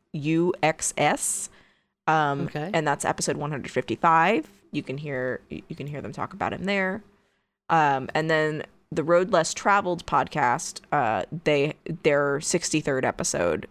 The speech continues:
Speaker 1: is on Stephen Pennell. But then we
Speaker 2: Okay.
Speaker 1: also have a little bit of pop culture. Just, just a wee bit. Uh,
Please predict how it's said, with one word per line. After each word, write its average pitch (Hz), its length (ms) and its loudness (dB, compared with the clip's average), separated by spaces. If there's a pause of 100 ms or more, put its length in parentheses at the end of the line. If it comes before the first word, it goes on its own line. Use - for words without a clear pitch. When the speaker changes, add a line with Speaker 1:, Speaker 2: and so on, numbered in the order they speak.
(100)
Speaker 1:
is 143 220 2
on 113 440 -2 (260)
Stephen - 340 -6
Pennell. 170 280 -8 (680)
But - 120 0
then 427 140 0
we 466 60 6
Speaker 2:
Okay. 480 100 8
Speaker 1:
also 508 260 4
have 180 480 4 (720)
a - 80 4
little 370 240 4
bit 185 320 4 (960)
of 175 540 6 (260)
pop - 180 2
culture. - 320 -6 (760)
Just, - 320 -4
just 185 240 0
a 170 40 2
wee 160 200 2
bit. - 200 -4 (880)
Uh, 151 260 4